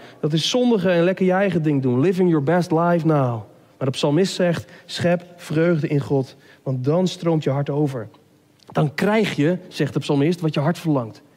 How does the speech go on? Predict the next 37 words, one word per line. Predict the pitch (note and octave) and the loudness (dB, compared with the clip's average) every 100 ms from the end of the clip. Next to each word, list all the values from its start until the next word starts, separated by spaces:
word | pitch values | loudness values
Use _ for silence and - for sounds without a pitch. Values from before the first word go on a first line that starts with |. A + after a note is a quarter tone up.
| _ _ _ _ _ _ - | _ _ _ _ _ _ -4
Dat | E3 - | -4 -2
vernieuwde | G#3 A3+ D4 D4 | 2 4 4 4
hart, | A3 F#3 B2+ - - - | 2 0 -2 -6 -20 -12
wat | - D3+ - | -6 -4 -2
overstroomt | A#3+ D#4+ B3 A3 - C4+ C#4 - | 2 2 2 0 0 2 2 2
van | G3+ | 0
vreugde, | D3+ D#3 F#3+ A#3 G#3 C4 C4+ - | 2 2 2 2 0 0 -2 -2
omdat | G#3+ G3+ F3+ | 0 0 0
God | - - E4 | -2 -2 0
het | A3+ F3 | 0 2
mooiste | F#3+ G#3 A#3+ C4 - - | 4 4 4 2 0 -2
geeft | D#3+ G3 G#3 A#3 G#3 | -2 0 2 2 0
wat | G3 | 0
hij | F#3+ | 2
maar | D3+ | 2
geven | - F#3+ G#3+ G3 | 2 2 2 0
kan. | G3+ G#3+ A#3+ A3+ - _ _ _ _ _ _ _ _ _ _ | 0 0 -2 -4 -14 _ _ _ _ _ _ _ _ _ _
En | C#3 | -2
hij | D#3+ | -2
geeft | - A#3 A3+ A3+ - | 0 0 0 -2 -2
je, | A#3+ B3+ B3 - - _ _ _ _ _ _ | -4 -4 -6 -20 -20 _ _ _ _ _ _
volgens | - - G3+ G3+ | -10 -2 0 0
Psalm | F#3 A3 G#3+ | -4 0 0
zevenendertig, | G3+ G#3 G3+ F3+ D#3 G3 F#3 - | 2 2 2 2 0 0 -6 -8
wat | - C#3 | -2 0
jij | D3+ C#3+ | 2 0
het | C3+ | 0
allerliefste | - G3+ G3+ F#3+ F#3 - | -2 0 2 2 0 -2
wilt | D#3+ D#3+ | 0 0
hebben. | C3+ B2 G#2 G#2+ _ _ _ _ _ _ _ _ _ _ - | 0 -2 -6 -14 _ _ _ _ _ _ _ _ _ _ -20
Wat | - C3 | -12 -10
God | D3 E3 | -6 -4
je | D#3+ | -2
belooft, | C#3 C3+ D#3+ F#3+ - | 0 0 0 -2 -4
is | C#3+ | -4
je | C#3+ C3 | -2 0
redding. | C#3 E3+ D#3+ C3 | 0 -2 -2 -4